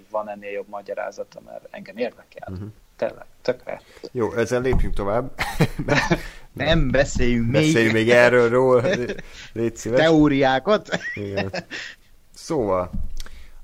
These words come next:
Speaker 2: ugye lemennek a Forge-ba, ahol beindítják ezt a nagy szerkezetet, és, ö, belépnek a V R részbe,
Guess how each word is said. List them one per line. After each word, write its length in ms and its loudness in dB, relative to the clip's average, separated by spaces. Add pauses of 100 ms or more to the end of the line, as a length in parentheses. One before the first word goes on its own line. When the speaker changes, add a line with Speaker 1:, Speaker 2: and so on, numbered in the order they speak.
Speaker 2:
ugye 200 -4
lemennek 460 -2
a 40 -10
Forge-ba, 760 0
ahol 280 -2
beindítják 720 -4
ezt 200 -12
a 40 -8
nagy 160 -8
szerkezetet, 760 -4
és, 360 -6
ö, 240 -4
belépnek 600 -4
a 400 -6
V 260 -14 (380)
R 60 -8 (180)
részbe, 680 -2